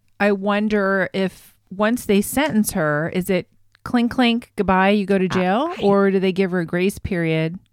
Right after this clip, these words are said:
Speaker 2: I
Speaker 1: after
Speaker 2: think, I think it should be
Speaker 1: Christmas?
Speaker 2: fucking clink, clink, goodbye.
Speaker 1: I agree.
Speaker 2: You've, you've had this whole time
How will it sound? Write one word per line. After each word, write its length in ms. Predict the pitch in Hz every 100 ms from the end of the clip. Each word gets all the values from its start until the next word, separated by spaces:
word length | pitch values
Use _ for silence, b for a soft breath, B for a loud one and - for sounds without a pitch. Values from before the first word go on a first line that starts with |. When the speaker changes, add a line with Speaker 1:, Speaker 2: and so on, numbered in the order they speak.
| - -
Speaker 2:
I 40 | -
Speaker 1:
after 240 | 185 571
Speaker 2:
think, 160 | 381 392
I 80 | -
think 220 | 587 175
it 100 | 165
should 140 | 403
be 60 | 370
Speaker 1:
Christmas? 100 | -
Speaker 2:
fucking 400 | 311 - 311 277
clink, 420 | - 254 311 285
clink, 380 | - 294 269 -
goodbye. 720 | 240 190 233 262 330 190 -
Speaker 1:
I 160 | 190 214
agree. 520 | 185 160 165 160 165
Speaker 2:
You've, 240 | 214 294 254
you've 260 | 247 285 -
had 220 | 330 330
this 140 | 262 -
whole 280 | 247 294
time 640 | - 311 277 202 151 160